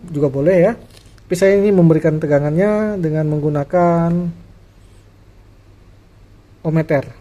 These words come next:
Ya, jadi ini ada optocoupler, saya sudah hubungkan.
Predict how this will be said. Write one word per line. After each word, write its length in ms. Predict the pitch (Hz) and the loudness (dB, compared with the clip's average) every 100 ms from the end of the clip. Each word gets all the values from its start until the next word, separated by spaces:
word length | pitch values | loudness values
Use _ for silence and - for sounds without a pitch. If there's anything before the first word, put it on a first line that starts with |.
| - - - - | -20 -20 -20 -16
Ya, 240 | 147 151 | -12 -10
jadi 80 | 147 | -8
ini 240 | 151 165 | -4 -2
ada 400 | 151 139 135 131 - - - - - - - - - | 0 -2 -4 -10 -16 -20 -20 -20 -20 -20 -20 -20 -16
optocoupler, 720 | 156 160 143 - 185 247 247 - - - - | -10 -6 -6 0 4 4 0 -12 -20 -20 -20
saya 240 | - 160 151 | -8 -6 -4
sudah 240 | 156 147 | -2 -2
hubungkan. 720 | 143 139 147 185 202 226 220 | -2 -4 -4 0 0 0 -6